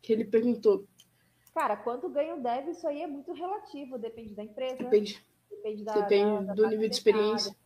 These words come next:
Speaker 2: da experiência. Você pode ser C L T, você pode ser P J. Eu já tive experiência como P J e já tive experiência agora, eu sou C L T. Então, assim,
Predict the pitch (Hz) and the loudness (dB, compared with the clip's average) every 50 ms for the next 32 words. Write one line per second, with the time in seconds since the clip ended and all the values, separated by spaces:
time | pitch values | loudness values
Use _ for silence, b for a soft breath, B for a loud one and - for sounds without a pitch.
0 | _ - 190 190 196 - _ _ _ _ _ _ _ - 214 214 208 - 233 226 | _ -20 -18 -18 -18 -20 _ _ _ _ _ _ _ -8 -8 -8 -6 -6 -8 -6
1 | 269 247 226 220 220 220 - 208 202 208 214 208 208 202 196 196 202 202 - 214 | -6 -8 -8 -10 -10 -10 -10 -12 -10 -10 -12 -10 -8 -8 -8 -8 -10 -12 -10 -8
2 | 196 190 190 - - 196 175 180 196 - - 247 254 240 226 226 - 220 208 - | -8 -8 -8 -8 -8 -8 -8 -8 -10 -8 -6 -6 -6 -6 -8 -12 -12 -14 -12 -12
3 | 180 175 _ - 180 - - 196 208 220 247 240 226 233 226 208 196 208 247 320 | -12 -12 _ -16 -16 -10 -10 -8 -6 -6 -6 -6 -8 -8 -10 -8 -8 -8 -8 -10
4 | 311 _ 294 277 - 320 277 254 262 - 277 - 254 233 233 - 254 277 240 220 | -16 _ -20 -20 -16 -14 -14 -14 -14 -18 -18 -16 -16 -16 -10 -10 -10 -8 -6 -8
5 | 226 240 - 294 285 _ _ _ _ _ _ _ 240 247 240 240 - 254 254 247 | -8 -8 -10 -16 -20 _ _ _ _ _ _ _ -16 -14 -14 -14 -16 -18 -16 -12
6 | - 247 233 240 247 - 262 240 208 214 220 220 220 240 247 - - - 220 226 | -12 -12 -12 -12 -16 -14 -16 -12 -10 -10 -10 -8 -10 -12 -14 -16 -16 -16 -16 -16
7 | - - 220 226 - 214 202 226 302 - 262 233 240 294 - _ _ _ _ _ | -12 -12 -12 -12 -10 -12 -12 -12 -12 -8 -6 -6 -6 -8 -10 _ _ _ _ _
8 | _ _ _ _ _ _ - 208 208 220 220 220 220 233 233 208 180 165 165 | _ _ _ _ _ _ -18 -14 -10 -8 -8 -8 -10 -12 -12 -12 -12 -14 -16